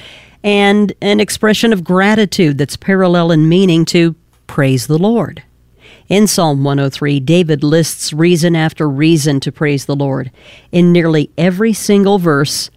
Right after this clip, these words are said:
he lists the benefits that are ours as God's children. And you can't help but feel lifted in spirit as you read David's words,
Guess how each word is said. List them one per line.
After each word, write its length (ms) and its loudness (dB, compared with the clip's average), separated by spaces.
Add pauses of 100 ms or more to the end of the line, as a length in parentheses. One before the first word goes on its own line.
(280)
he 180 2
lists 480 0
the 160 0
benefits 720 -2 (320)
that 160 0
are 160 0
ours 600 -2
as 360 -4
God's 340 0
children. 600 -2 (280)
And 140 -2
you 120 0 (180)
can't 320 -2
help 240 -2
but 180 -2
feel 260 0
lifted 440 0
in 120 2
spirit 460 0
as 160 0
you 60 -4
read 320 0
David's 400 0
words, 460 0